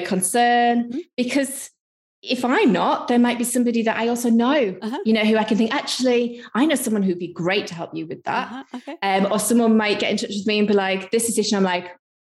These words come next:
Speaker 1: "Awesome. I cannot wait to meet with you and find out
Speaker 2: Okay.
Speaker 1: more. Like, this,
Speaker 2: Okay.
Speaker 1: you know, I'd be
Speaker 2: Uh-huh.
Speaker 1: excited, you know,
Speaker 2: Uh-huh.
Speaker 1: to work with you." So yeah, jeanette matthew dot com.
Speaker 2: Okay. And I'll put that in the show notes too.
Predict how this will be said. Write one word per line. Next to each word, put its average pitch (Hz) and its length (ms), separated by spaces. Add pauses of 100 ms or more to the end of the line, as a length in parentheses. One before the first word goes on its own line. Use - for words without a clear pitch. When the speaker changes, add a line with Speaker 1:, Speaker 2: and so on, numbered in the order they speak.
(200)
Speaker 1:
"Awesome. 190 340
I 180 80
cannot 180 380
wait 180 320
to 196 100
meet 190 140
with 233 100
you 262 140
and - 80
find 190 220
out 190 120
Speaker 2:
Okay. 190 40
Speaker 1:
more. 170 440
Like, 208 240
this, 196 160
Speaker 2:
Okay. 185 120
Speaker 1:
you 196 100
know, 185 100
I'd 180 160
be 196 80
Speaker 2:
Uh-huh. 175 80
Speaker 1:
excited, 185 680 (100)
you 190 80
know, 175 80
Speaker 2:
Uh-huh. 240 160
Speaker 1:
to 160 40
work 170 200
with 175 160
you." 156 260 (340)
So - 140
yeah, 190 220 (120)
jeanette 220 220
matthew 196 240
dot - 220
com. 170 180
Speaker 2:
Okay. 220 380
And 220 100
I'll 226 80 (120)
put 233 100
that 214 180
in 208 100
the 202 80
show 208 200
notes 202 280
too. 196 220